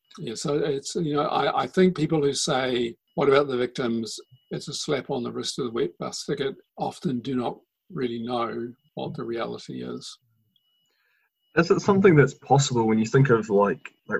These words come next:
Speaker 2: really traumatic crimes? You know, I mean, we're thinking terrible crimes like rape or murder or really
Speaker 1: Mm.
Speaker 2: severe assault or abuse, both psychological, physical, sexual. Like,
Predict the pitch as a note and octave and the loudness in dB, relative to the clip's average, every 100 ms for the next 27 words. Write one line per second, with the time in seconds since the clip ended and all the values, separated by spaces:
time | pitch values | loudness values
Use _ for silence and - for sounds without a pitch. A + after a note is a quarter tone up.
0 | G2 A2+ B2+ B2 G#2+ - G2 G2+ G2+ G#2 | -4 2 4 4 2 -4 -4 -2 0 -2
1 | - - _ _ - G2+ G2+ F#2+ - G2+ | -4 -16 _ _ -2 0 0 -2 -6 -6
2 | G3 - G2+ G2+ - - G#2 - _ _ | -4 -4 -6 -6 -4 -2 -4 -6 _ _
3 | _ - C#3+ A#2+ A2+ G2+ G2 G#2 A2 A2 | _ 4 4 4 -2 -4 -4 2 2 2
4 | G2 G2 A2 A2+ G#2 F#2+ G#2 G#2 F#2 B2+ | -2 2 4 4 4 2 4 2 0 -6
5 | F2 G#2 A#2 A2+ G2+ - - A2 A2+ - | -8 -4 0 2 0 -2 -2 0 0 -2
6 | G2 F2+ - G#2 A2 G2 - A#2+ _ _ | -6 -6 -4 -4 -4 -6 -10 -12 _ _
7 | _ _ _ F#2+ - - F#2+ - - G2 | _ _ _ -4 -2 -2 -2 2 2 2
8 | - - F#2+ G2+ - - F#2+ G#2 F#2 - | 0 -6 -6 -8 -8 -8 -8 -8 -8 -8
9 | F#2 F#2 F#2+ | -8 -4 -4